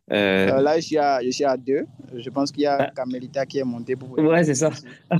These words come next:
Speaker 2: Ok, il y a
Speaker 1: On,
Speaker 2: pas de
Speaker 1: on
Speaker 2: souci. Si éventuellement vous me perdez dans le live, c'est que ma, mon, mon téléphone s'est éteint. <laughs>
Speaker 1: Ok, d'accord. Bon, bah, Carmelita, euh, tu joues contre la montre. Je te laisse, euh, je te laisse, euh, je, je te laisse, euh,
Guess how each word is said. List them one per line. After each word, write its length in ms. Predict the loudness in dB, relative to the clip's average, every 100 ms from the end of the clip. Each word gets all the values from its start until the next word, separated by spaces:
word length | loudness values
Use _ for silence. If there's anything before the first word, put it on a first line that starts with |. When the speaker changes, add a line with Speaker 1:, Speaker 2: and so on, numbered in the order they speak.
| -2 -10 -10 _ -6
Speaker 2:
Ok, 200 | -4 2 2 2 0
il 80 |
y 40 | 0
a 60 |
Speaker 1:
On, 60 | 2
Speaker 2:
pas 100 | 2
de 100 | 0
Speaker 1:
on 40 |
Speaker 2:
souci. 160 | -2 -8
Si 140 | -4
éventuellement 460 | -2 -2 -2 0 0
vous 120 | 0
me 120 | -2
perdez 280 | 0 -2 0
dans 100 | 0
le 100 | 0
live, 260 | 0 -2 -2
c'est 120 | -2
que 80 | 0
ma, 200 | 0 0
mon, 260 | -4 -12
mon 160 | -12 -14
téléphone 320 | -12 -12 -8
s'est 160 | -2 -2
éteint. 220 | -4 -16 -16 -18 -4
<laughs> 80 | -2 -2 -6 -12 -20 -20 -4 -2
Speaker 1:
Ok, 200 | 0 2
d'accord. 300 | 0 0 -6 -8 -20 -20 -16 -14 -14 -4
Bon, 160 | 0 4
bah, 180 | 4 2
Carmelita, 720 | 0 0 2 2 2 4 4
euh, 640 | 4 4 2 2 2 2 -2 _ -16 -4
tu 200 | 2 2
joues 100 | 2
contre 240 | 0 0
la 80 | 2
montre. 280 | 2 0 -4
Je 100 | 0
te 80 |
laisse, 220 | 2 2 4
euh, 220 | 4 2
je 80 | 0
te 80 | 0
laisse, 200 | 0 2
euh, 220 | 2 2 -2 _ _ _ _ _ _ _ _ _ -14 -10 -4
je, 180 | -4 -2
je 100 | -2
te 100 | 0
laisse, 220 | 2 2 2
euh, 480 | 2 2 0 0